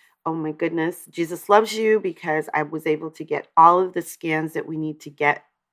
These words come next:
the following day, all in one day, which never happens. And so I got my blood drawn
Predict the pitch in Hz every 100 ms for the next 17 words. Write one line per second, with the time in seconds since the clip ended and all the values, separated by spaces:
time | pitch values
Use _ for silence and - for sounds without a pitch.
0 | _ _ - 143 - 160 170 165 165 165
1 | 151 139 139 147 - 151 160 170 160 156
2 | 143 143 147 131 135 147 139 - 160 156
3 | 143 139 139 110 - 127 151 - _ -
4 | _ _ _ _ _ _ _ _ 190 185
5 | 175 - 180 165 156 151 156 160 165 -
6 | 185 180 170 170 175 165 156 147 147 151